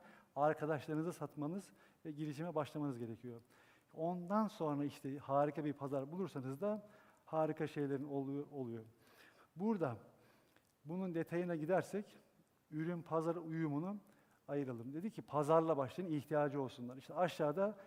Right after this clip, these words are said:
hedef müşteri ve karşılanmamış ihtiyacı var. Üst tarafta da bizim müşteriye sunduğumuz bir faydamız var. Bir şey iddia ediyoruz. Onları sağlayan özelliklerimiz var ve müşteriye bunu geçiren kullanıcı deneyimimiz var. Aşağısı müşteri. Müşteri ne demişti? "Değişmiyor." demişti.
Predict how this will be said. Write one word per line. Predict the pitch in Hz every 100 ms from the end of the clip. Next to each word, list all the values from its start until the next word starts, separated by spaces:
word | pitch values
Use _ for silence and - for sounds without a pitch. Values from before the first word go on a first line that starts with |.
| - - -
hedef | 170 170 156
müşteri | 156 - 156
ve | 185
karşılanmamış | 156 156 143 156 170 165
ihtiyacı | 160 127 147 139 120
var. | 123 - 175
Üst | 165
tarafta | - 160 131 139
da | 170 214 - - - _ -
bizim | 170 160
müşteriye | 147 151 175 160
sunduğumuz | 147 170 165 139 170 160
bir | 170
faydamız | - 147 151 156 156 120
var. | 120 123
Bir |
şey | - 151 151
iddia | 131 143 135
ediyoruz. | 135 113 110 120 - _ - - - _ _
Onları | 156 170 175 170
sağlayan | - 151 147 151 160
özelliklerimiz | 151 143 151 151 156 180 180 185
var | 208 220 165
ve | 151
müşteriye | 160 - 185 170 170 175
bunu | 160 170 185 185 - - - _ -
geçiren | 139 135 160 190 190
kullanıcı | - 156 165 165 143
deneyimimiz | 143 147 151 156 151 120
var. | 117 107 - - - - _ _ -
Aşağısı | 165 147 180 180 -
müşteri. | 156 139 - 156 151
Müşteri | 135 131 165 175
ne | 185
demişti? | 143 - 139
"Değişmiyor." | 139 151 - 139 117
demişti. | 120 107 -